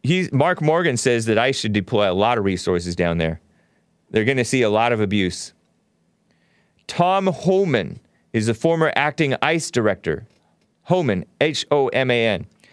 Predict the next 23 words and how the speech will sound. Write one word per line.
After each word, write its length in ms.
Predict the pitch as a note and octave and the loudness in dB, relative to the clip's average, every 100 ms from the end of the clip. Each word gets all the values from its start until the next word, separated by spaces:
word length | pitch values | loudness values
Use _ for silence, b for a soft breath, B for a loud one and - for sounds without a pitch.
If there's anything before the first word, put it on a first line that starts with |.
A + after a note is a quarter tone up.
| b | b
said 220 | - B2 | -2 2
no 240 | B2 D#3+ | 2 2
widespread 720 | G3 F3+ F3 F3 - D#3+ D3 B2+ | 2 2 2 0 -2 0 0 0
D 120 | D3 | 0
N 80 | C#3+ | 2
A 140 | D3+ | 0
testing 420 | - A2 G#2+ A2+ | 0 0 0 0
has 140 | A2 G#2+ | 0 0
been 160 | B2 | 0
implemented 600 | C3+ C#3 A2+ G2 F#2+ F#2 b b b b | 0 0 0 0 -2 -4 b b b b
by 220 | A2+ B2+ | 0 2
the 120 | C#3+ B2 | 2 2
Biden 400 | B2 B2 A#2+ A#2+ | 2 2 0 0
administration. 840 | G#2+ G#2+ G#2+ - A2 G2+ - D#2+ - _ _ _ | 0 0 0 0 0 0 -4 -8 -12 _ _ _
Remember 180 | C#3 D#3 | -2 0
I 80 | F3+ | 0
told 280 | F3+ F3+ F#3 | 0 0 0
you 120 | F#3 | -2
thirty 340 | F3+ G3+ G#3 | 0 0 0
percent 520 | G#3 G#3+ G#3+ G#3+ G#3 _ _ _ _ _ _ _ _ _ _ _ _ | -2 -2 0 -2 -4 _ _ _ _ _ _ _ _ _ _ _ _
of 260 | D#3+ E3+ D#3 | 0 0 0
the 260 | F3 E3+ D#3 | 0 0 0
people 500 | F#3+ F#3 F3+ F3+ | -2 0 0 -2